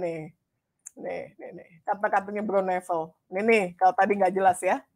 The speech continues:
Nih, aku ulang ya. <laughs> Jadi diambil dari bukunya adalah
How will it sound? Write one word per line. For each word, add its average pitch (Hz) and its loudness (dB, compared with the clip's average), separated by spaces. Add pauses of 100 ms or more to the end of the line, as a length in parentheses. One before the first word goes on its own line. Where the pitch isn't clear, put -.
(680)
Nih, 170 -12 (240)
aku 202 -8
ulang 202 -2
ya. 170 -8 (200)
<laughs> 240 -4
Jadi 285 12
diambil 247 10
dari 240 6
bukunya 247 -2
adalah 262 6